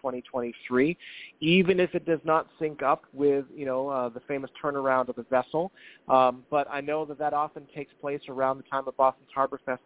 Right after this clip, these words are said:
too, so we would love to work with them, um, and really celebrate both the history of the Boston Tea Party and the important history of the U S S Constitution. You know, next to the Boston Tea Party, I can't think of anything else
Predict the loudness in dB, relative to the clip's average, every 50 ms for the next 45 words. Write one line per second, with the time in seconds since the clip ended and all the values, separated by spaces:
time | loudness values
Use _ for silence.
0 | -10 -4 -2 -2 -2 -2 -2 _ 4 4 4 4 0 _ -20 -20 _ _ _ 2
1 | 4 4 4 2 4 4 4 4 4 4 0 -12 -12 -4 -2 -2 -2 -2 -4 -2
2 | -2 -2 -2 -2 -2 -2 -2 -2 -4 -8 -16 -20 -20 -10 -4 -2 -2 -2 -2 -4
3 | -8 -8 -8 -8 -6 -2 0 0 0 0 -2 -4 0 2 4 4 4 0 2 2
4 | 2 2 2 0 -2 -16 -20 -20 -20 -20 _ _ 4 4 4 2 -4 -6 -6 -8
5 | -8 -8 -6 -6 -6 -4 0 0 0 0 0 -4 -2 0 0 0 -2 -4 -16 -18
6 | -14 -6 -6 -6 -6 -2 -2 0 0 0 0 -2 -6 -6 -8 _ -8 -6 -6 -6
7 | -8 -10 -14 -14 -14 _ _ -4 -4 -4 -6 -10 -10 -10 -8 -6 -4 -2 -2 0
8 | 0 0 2 4 4 4 4 2 -2 -6 -6 -2 -2 -2 -2 -2 -8 -14 0 2
9 | 2 2 4 4 2 2 2 -2 -12 -20 -20 -20 -20 -4 _ 2 2 4 4 2
10 | 0 0 -4 -10 -2 2 2 0 0 _ -16 -12 -8 -10 -8 -6 -4 -4 -2 -2
11 | -4 -6 -8 -8 -10 -10 -6 -6 -6 -4 -4 -6 -10 -6 -6 -4 -4 -4 -4 -6
12 | -8 -4 -2 -2 -2 -2